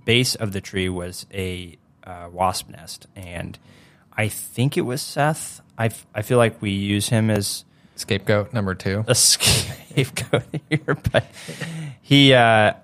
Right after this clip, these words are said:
Speaker 1: he did something, and maybe it was me, honestly, now that I'm looking back on it, but the bees got so mad, and we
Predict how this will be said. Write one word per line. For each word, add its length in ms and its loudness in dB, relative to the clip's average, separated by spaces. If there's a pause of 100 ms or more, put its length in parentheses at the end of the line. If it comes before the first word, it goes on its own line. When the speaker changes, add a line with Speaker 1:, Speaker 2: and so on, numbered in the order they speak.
(120)
Speaker 1:
he 760 -6
did 220 2
something, 640 0
and 120 -8
maybe 240 4
it 80 2
was 180 -6
me, 400 -4
honestly, 460 -6
now 140 -6
that 100 -6
I'm 120 -6
looking 220 -6
back 240 -4
on 80 -4
it, 120 -8
but 240 -4 (300)
the 80 -2
bees 260 4
got 200 -4
so 200 -2
mad, 380 -6 (240)
and 180 -4
we 260 -10